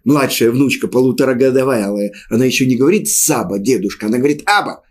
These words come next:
«аба», «аба», или говорит «тата», «тата». Ну, видите, я вам уже начал рассказывать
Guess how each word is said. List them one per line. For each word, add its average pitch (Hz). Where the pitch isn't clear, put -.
«аба», 190
«аба», -
или 131
говорит 139
«тата», 175
«тата». -
Ну, 151
видите, 170
я 139
вам 139
уже 143
начал 143
рассказывать 147